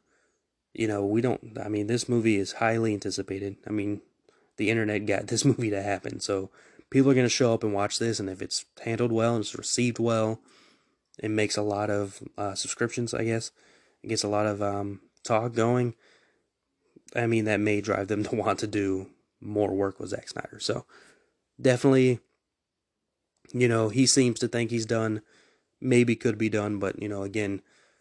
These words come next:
when this thing hits, it might hit huge, and they'd be like, "Hey, let's, uh, try to work on this." Which is interesting, 'cause again, with the before mentioned Ben Affleck not being a part of it anymore, uh, you know,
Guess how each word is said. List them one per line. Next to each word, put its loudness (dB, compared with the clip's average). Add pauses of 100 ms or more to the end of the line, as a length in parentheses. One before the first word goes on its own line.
(160)
when -2
this 2
thing 2
hits, 0 (380)
it -4
might -2
hit -2
huge, -2 (540)
and -6
they'd 0
be 4
like, 2
"Hey, 2
let's, -2
uh, -6
try 0
to -4
work -6
on -10
this." -10 (500)
Which 2
is 2
interesting, 4
'cause -2
again, 2
with -6
the -2
before -2
mentioned -4
Ben -2
Affleck -4
not -4
being -4
a -6
part -2
of 0
it 0
anymore, 0 (920)
uh, 0 (140)
you -4
know, -2